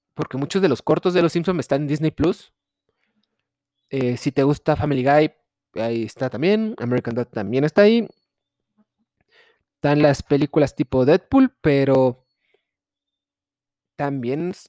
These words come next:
hay muchos movimientos extraños en cuanto a Disney como casa productora, donde está muy restringida la creatividad. Y esto va a evocar que estas, esta plataforma de streaming pueda ocasionarle problemas, porque siempre fue planteada como una alternativa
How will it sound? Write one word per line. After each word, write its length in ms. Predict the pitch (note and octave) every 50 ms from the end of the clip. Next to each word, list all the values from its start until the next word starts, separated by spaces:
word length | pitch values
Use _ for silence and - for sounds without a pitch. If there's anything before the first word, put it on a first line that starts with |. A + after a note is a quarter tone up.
| _ -
hay 160 | - F#3+ A3+
muchos 320 | A#3+ C#4+ C#4+ - - D#4+ D4
movimientos 600 | C4+ A3 G3+ F#3 F#3+ G3 F#3+ - - G#3 - D#3+
extraños 640 | C3 - - - C#3+ D3+ D#3 D#3+ D#3+ F3 E3+ -
en 100 | C3+ C3+
cuanto 400 | A#2 - - A#2+ A#2+ A2+ - A#2
a 60 | A2 A2
Disney 340 | C3 C#3 C#3+ D#3 D#3+ E3
como 400 | E3 - - B2 A#2 A2 G#2+ _
casa 340 | - - B2+ - - D3+ -
productora, 640 | - B2 A2 G#2+ - _ - C3+ C3+ C#3+ E3 G3+ G#3 _ _ _ _ _ _ _ _ _ _ -
donde 280 | - B2 C#3+ C#3 C#3 C3+
está 420 | B2+ - _ - D#3+ D#3+ D#3+ - -
muy 200 | E3 D#3 F#3 G3+
restringida 400 | A#3 A#3 - G3 E3+ - G3 F#3+
la 100 | F3 -
creatividad. 520 | - A#2+ - A#2 A2 A2 B2 E3+ G#3+ _ _ _ _ _ _ _ _ _ _ _ _ _ _ _ _ _ _ _ _ _ - E3
Y 280 | E3+ F3+ F#3 - - -
esto 260 | - E3+ - - F#3+
va 100 | F#3+ G3
a 20 |
evocar 460 | F#3+ F#3 F3 - - F3+ F3 F3 -
que 340 | - D3 C#3+ C#3 - _ _ _ -
estas, 260 | D#3 - F#3 F3 - - - - -
esta 300 | F#3+ G3+ - - G3+ -
plataforma 420 | E3 C#3+ - - - C#3 D3 D#3
de 60 | D3+
streaming 440 | D3+ - - - E3+ E3 D3 D3+ D#3
pueda 200 | - - C3+ C3+
ocasionarle 500 | C3+ - C#3 - C3+ B2 A#2 - C3 B2+
problemas, 480 | - - C#3 C3 D#3 F#3 F3+ D#3 - -
porque 280 | - C#3 - - C#3
siempre 240 | - G3 G3+ A3 G#3+
fue 180 | - A#3 A#3 A#3
planteada 520 | - A#3 A3 G#3+ G#3 A3 G#3+ G3 F#3+ F#3
como 260 | - - D#3 D3+ D#3
una 100 | E3+ F3+
alternativa 760 | F#3 F3+ - F3+ F3 F3 E3+ E3 - - F#3+ E3 D3+ D3+